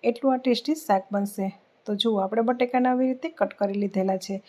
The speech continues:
અને મેં અડધું કેપ્સિકમ લીધેલું છે. એ totally ઓપ્શનલ છે, જો તમારી પાસે કેપ્સિકમ ન હોય તો તમે એને સ્કીપ કરી શકો છો. મારી પાસે હતું એટલે મેં એને લીધેલું છે. અને હવે આપણે જે બે ચમચી તેલ ગરમ કરવા મૂકેલું હતું એમાં આપણે આ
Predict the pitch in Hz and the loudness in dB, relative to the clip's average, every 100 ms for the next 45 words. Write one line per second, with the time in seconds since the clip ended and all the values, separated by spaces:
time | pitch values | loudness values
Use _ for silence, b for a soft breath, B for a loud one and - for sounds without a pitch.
0 | b b b 226 247 254 240 233 220 277 | b b b 4 6 6 6 4 2 2
1 | 233 220 220 208 196 196 185 196 196 190 | 2 0 -4 -4 -2 -2 -2 -2 -2 -6
2 | 214 - 254 254 285 285 294 349 220 220 | -8 -2 0 4 2 4 0 2 2 0
3 | - 190 185 - 196 214 220 220 220 220 | -2 -4 -4 -4 -4 -4 -2 -2 -2 -4
4 | 220 233 226 220 240 262 247 262 294 214 | -6 -4 -4 -4 -4 2 4 4 2 -2
5 | 190 208 220 220 226 302 - 202 202 202 | -2 -4 -2 0 0 -2 -2 -4 -4 -4
6 | 196 - 190 196 185 190 202 B B B | -2 -4 -6 -8 -8 -8 -10 B B B
7 | B 196 196 214 208 214 220 214 262 240 | B -2 0 2 2 2 2 0 0 0
8 | 196 196 202 202 208 302 339 208 190 202 | -2 0 -2 0 2 0 0 -4 -2 -4
9 | 190 - 190 185 _ 196 190 196 233 233 | -4 -4 -6 -8 _ -6 -2 2 4 4
10 | 233 240 226 233 240 233 233 226 233 233 | 4 2 2 2 2 0 -2 -2 0 2
11 | 233 220 233 233 247 254 285 320 302 285 | 2 2 0 0 2 4 4 2 0 0
12 | 269 208 - B B B B 226 233 226 | 0 -6 -10 B B B B 0 4 4
13 | 226 226 226 226 226 | 6 6 8 6 4